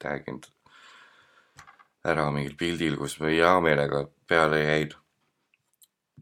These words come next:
Ja miks? Nii et mul on see kurk on nii kuradi savine lihtsalt.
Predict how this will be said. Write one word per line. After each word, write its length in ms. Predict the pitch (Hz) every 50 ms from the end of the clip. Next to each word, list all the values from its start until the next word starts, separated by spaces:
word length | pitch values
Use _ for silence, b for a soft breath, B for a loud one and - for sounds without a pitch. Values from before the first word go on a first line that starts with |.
| - _ _ _ _ -
Ja 140 | 90 82 78
miks? 300 | 80 82 80 - - - - - 80 73 73 B B B B B B B B B B B B B B B B B B _ _ _ _ _ _ _ _ _ _ _ _ _ _ _ _ _ _ _ - -
Nii 140 | 78 73 73
et 80 | - 76
mul 160 | 76 76 76
on 80 | 73
see 160 | 73 73 73 - -
kurk 380 | - 90 98 - - - - 78
on 80 | 78 78
nii 100 | 78 78
kuradi 320 | - 80 82 78 78 76 76 - _ _ _
savine 720 | - - - - - - - 82 82 90 - - 78 80 76
lihtsalt. 360 | 76 - - - _ _ _